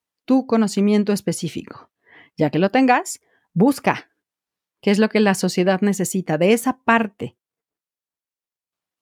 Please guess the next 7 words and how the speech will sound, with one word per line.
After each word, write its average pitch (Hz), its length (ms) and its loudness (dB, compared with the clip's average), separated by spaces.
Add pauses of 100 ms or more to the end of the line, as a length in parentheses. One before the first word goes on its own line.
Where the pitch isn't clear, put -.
(120)
Encuentra 151 500 0
cómo 143 220 0
venderlo 214 460 2 (680)
y 170 100 -4
empieza 151 340 0
a - 20 2
escalarlo. 214 480 -2